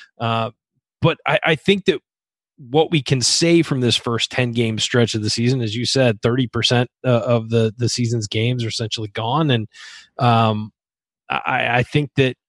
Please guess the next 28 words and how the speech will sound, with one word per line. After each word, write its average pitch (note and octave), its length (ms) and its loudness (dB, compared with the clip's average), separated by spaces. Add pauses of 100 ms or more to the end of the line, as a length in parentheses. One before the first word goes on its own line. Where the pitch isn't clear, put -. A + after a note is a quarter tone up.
(260)
there C#3 240 2
are C3+ 60 4
things D3+ 300 0
that C#3+ 80 0
we've A#2+ 160 -2
learned C3+ 240 0
about D3+ 240 2
this D#3 180 -2
team E3 300 0
that C3+ 100 0
are G#2+ 80 0
better C#3+ 340 2
than G3 200 2
maybe F#3+ 240 2
we F#3+ 160 0
expected, F#3 580 -2
things C3+ 280 0
that B2+ 120 -2
maybe, B2+ 400 2 (300)
you B2+ 80 0
know, B2+ 100 2
like A#2+ 160 0
the A#2 120 2
outside B2+ 340 0
shooting C#3+ 320 0
hasn't B2+ 480 -2
jumped C3 400 0
up C3 220 2